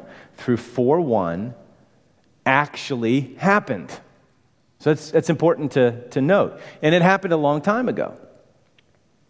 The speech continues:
It could be that it applied to some of the effects of the Assyrian advance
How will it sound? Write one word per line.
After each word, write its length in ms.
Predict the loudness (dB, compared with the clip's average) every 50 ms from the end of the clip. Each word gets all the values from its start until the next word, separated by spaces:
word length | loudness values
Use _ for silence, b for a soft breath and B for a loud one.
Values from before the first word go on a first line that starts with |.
| _ _ _ _ B B B B B B B B B
It 320 | 0 0 0 -4 -16 -10
could 300 | -6 0 2 2 2 4
be 180 | 4 4 4 4
that 180 | 4 2 2 2
it 120 | 0 -2
applied 400 | -2 -2 -2 0 2 2 0 0
to 80 | -2 -8
some 240 | -2 0 2 2
of 60 | 4 2
the 100 | 2 0
effects 400 | 2 2 2 2 2 0 -2 -4
of 100 | -4 -2
the 140 | 0 -2
Assyrian 440 | -2 -2 -4 -2 2 2 4 4 4
advance 720 | 2 0 2 2 2 2 2 2 0 -6 -8 -10 -10 -12